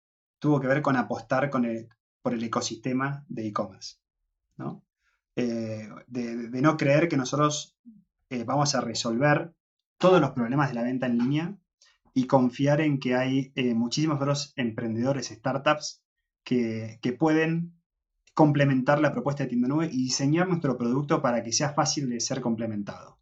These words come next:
¿no? Eso creo que fue una gran apuesta que tuvo que ver con la, la apuesta por la Open Platform, que no todas las aplicaciones, no todas las tiendas en línea, eh, tienen esa, esa filosofía.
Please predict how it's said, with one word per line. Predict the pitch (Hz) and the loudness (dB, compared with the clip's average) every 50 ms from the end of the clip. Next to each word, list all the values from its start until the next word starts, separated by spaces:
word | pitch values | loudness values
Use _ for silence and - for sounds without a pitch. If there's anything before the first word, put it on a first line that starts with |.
| _ _ _ | _ _ _
¿no? | 139 151 170 | 0 0 0
Eso | 170 170 | 0 0
creo | 151 143 131 | -2 -4 -4
que | 127 123 | -6 -6
fue | - - 131 135 139 139 - _ _ _ _ _ _ _ - | -4 -4 -2 -2 -2 -4 -6 _ _ _ _ _ _ _ -2
una | 135 135 123 | 0 0 2
gran | 127 143 147 151 | 2 4 4 4
apuesta | 143 139 143 139 143 139 - - - 160 165 - - _ _ _ _ _ _ _ | 4 2 2 0 -2 -2 -2 -4 -4 -4 -4 -4 -10 _ _ _ _ _ _ _
que | _ - - | _ -6 -2
tuvo | 135 135 120 | -2 0 0
que | 123 | 0
ver | 127 139 | -2 0
con | 135 135 127 123 120 113 | 0 0 0 0 0 -2
la, | 113 110 | -6 -8
la | 123 127 | -8 -8
apuesta | 117 - 143 143 - 151 139 | -4 -2 -2 0 0 0 -2
por | - 120 113 | -2 -2 -4
la | 113 113 110 110 107 - - | -4 -6 -6 -10 -14 -6 -4
Open | 131 120 120 127 123 113 | -4 -2 0 -2 -2 -2
Platform, | 113 131 135 139 139 - - 156 156 165 175 - - _ _ _ _ _ | 0 0 0 0 0 0 0 0 2 0 -2 -8 -10 _ _ _ _ _
que | - 147 | 0 2
no | 147 185 | 2 4
todas | 190 220 202 180 | 6 6 6 6
las | 143 - - 143 | 6 2 0 -4
aplicaciones, | 123 - 127 120 123 117 - - 143 131 - - | -4 -4 -4 -4 -4 -4 -4 -2 -2 -4 -2 0
no | 147 156 | 0 0
todas | 156 170 160 | 2 2 2
las | 139 120 - - | 0 0 -4 -4
tiendas | - 135 135 131 123 - | -2 -2 -2 -2 -2 -4
en | 117 117 | -4 -2
línea, | 120 123 127 127 127 120 113 110 110 - | -2 0 0 0 0 0 -2 -6 -8 -8
eh, | 127 110 104 | -10 -10 -6
tienen | - 127 120 113 110 | -4 -4 -4 -4 -4
esa, | 113 - 113 110 - | -8 -8 -10 -10 -8
esa | 127 120 117 104 | -8 -8 -8 -8
filosofía. | 107 104 104 - 95 - - 104 95 98 _ | -10 -12 -12 -14 -16 -16 -18 -18 -18 -20 _